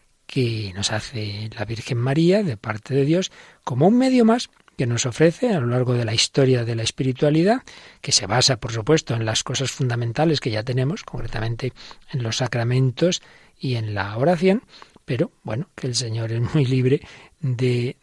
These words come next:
de ponérnoslo, digamos, más fácil, como lo había hecho unos siglos antes con los primeros viernes de mes y aquí en Fátima con los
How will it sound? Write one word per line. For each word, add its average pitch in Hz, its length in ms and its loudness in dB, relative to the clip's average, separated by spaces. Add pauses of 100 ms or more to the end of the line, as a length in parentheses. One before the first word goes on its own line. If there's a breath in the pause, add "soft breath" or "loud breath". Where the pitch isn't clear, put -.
de 127 460 -4
ponérnoslo, 131 720 2
digamos, 127 380 2
más 131 180 2
fácil, 170 440 2
como - 240 -10
lo 107 60 -4
había 117 180 -4
hecho 120 200 -2
unos 120 180 0
siglos 123 340 0
antes 143 360 0
con 123 140 -2
los 117 160 -4
primeros 117 480 -4
viernes 117 340 -2
de 170 100 4
mes 220 240 2 (480 loud breath)
y 139 120 -2
aquí 113 280 -6
en 113 140 -6
Fátima 135 440 -2 (340 loud breath)
con 127 260 0
los 135 340 0